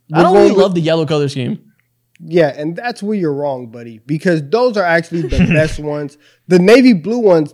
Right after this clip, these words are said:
Speaker 2: those are cool in, um, like, in every other facet. Like, if you had a jacket or if you had, like, a t-shirt,
Speaker 1: Mm.
Speaker 2: they're cool there, but not necessarily on the jerseys.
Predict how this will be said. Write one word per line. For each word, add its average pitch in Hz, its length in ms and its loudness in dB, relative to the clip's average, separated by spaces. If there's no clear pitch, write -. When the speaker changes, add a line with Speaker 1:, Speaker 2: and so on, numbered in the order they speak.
Speaker 2:
those 214 180 2
are 226 80 2
cool 233 500 -8
in, 165 480 -2
um, 127 520 -8
like, 170 300 4
in 190 200 2
every 202 300 2
other 185 160 -2
facet. 175 360 -4
Like, 170 160 -2
if 151 100 -6
you 202 100 0
had 185 120 0
a 147 80 -4
jacket 160 680 -6
or 160 140 0
if 127 100 -8
you 160 180 -8
had, 156 180 0
like, 147 160 -4
a 117 60 -14
t-shirt, 151 380 -4
Speaker 1:
Mm. 131 180 -6
Speaker 2:
they're 185 180 2
cool 202 240 2
there, 151 280 -2
but 151 160 -10
not 143 200 -8
necessarily 156 420 -8
on 147 140 -8
the 120 80 -10
jerseys. 160 560 -6